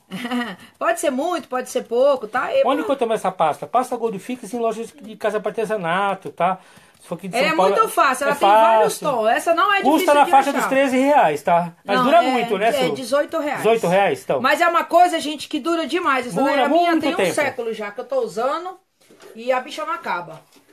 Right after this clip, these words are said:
Speaker 1: A mesma coisa, ó, nós vamos fazer também algumas partes
Speaker 2: Tem
Speaker 1: do
Speaker 2: várias cores, tá?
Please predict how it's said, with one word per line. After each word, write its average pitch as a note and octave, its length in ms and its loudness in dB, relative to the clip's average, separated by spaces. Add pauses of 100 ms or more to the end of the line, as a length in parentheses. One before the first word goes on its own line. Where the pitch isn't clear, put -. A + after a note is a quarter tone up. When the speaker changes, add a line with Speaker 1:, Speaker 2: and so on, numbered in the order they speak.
(140)
Speaker 1:
A G3+ 100 -12
mesma C4+ 240 -6
coisa, C#4 340 0
ó, A#3+ 40 -2
nós A3+ 160 -8
vamos A#3+ 200 -8
fazer G3+ 480 -6 (880)
também A3+ 380 -8
algumas A3 380 -10
partes G3 340 -6
Speaker 2:
Tem G3+ 140 2
Speaker 1:
do F3+ 40 -6
Speaker 2:
várias B3+ 320 2
cores, D#3+ 340 0
tá? F#3 200 -2